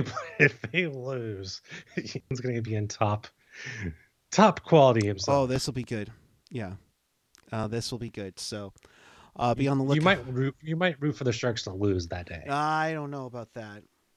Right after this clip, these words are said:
Speaker 2: Because our luck, uh, well, that, you know what we'll do? If the Sharks lose to Buffalo on Thursday, we're, we're breaking out the, um,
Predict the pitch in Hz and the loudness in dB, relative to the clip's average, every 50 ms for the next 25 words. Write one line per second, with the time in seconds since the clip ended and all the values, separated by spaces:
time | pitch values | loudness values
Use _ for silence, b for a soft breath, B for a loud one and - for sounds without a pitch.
0 | _ _ - 127 - 143 131 117 147 135 143 147 139 143 143 143 - - - - | _ _ -14 -8 -4 -2 0 2 4 4 4 4 4 4 4 4 2 0 -8 -16
1 | 127 - - 135 127 - - 107 - - 104 127 120 110 147 156 175 - _ - | -14 -10 -8 -8 -6 -6 -8 -12 -10 -8 -8 -6 -2 0 0 0 0 0 _ -12
2 | 151 139 151 151 165 175 - - 151 151 156 151 165 160 165 165 - b b b | -6 -2 -2 0 0 -2 -2 -2 -2 -2 -2 -2 -2 -2 -2 -4 -6 b b b
3 | b b b 160 156 - 156 139 - - 175 185 190 - - 165 170 160 - 156 | b b b -8 -6 -2 0 0 2 2 2 2 2 0 0 0 0 0 0 2
4 | - 147 135 - - 151 147 143 147 139 135 135 135 - 147 143 139 127 - 151 | 2 2 2 2 2 0 2 2 2 2 0 0 -2 0 -2 -2 -2 -2 -2 -2
5 | 131 131 127 127 127 135 - 123 123 120 110 - 131 131 123 - 131 127 127 123 | -2 -2 -2 -2 -4 -4 -4 -2 -4 -4 -2 -2 -2 -2 -2 -2 -2 0 0 0
6 | 123 117 _ - - 123 117 117 113 107 107 107 107 101 | -2 -4 _ -12 -10 -10 -8 -6 -6 -6 -6 -8 -10 -12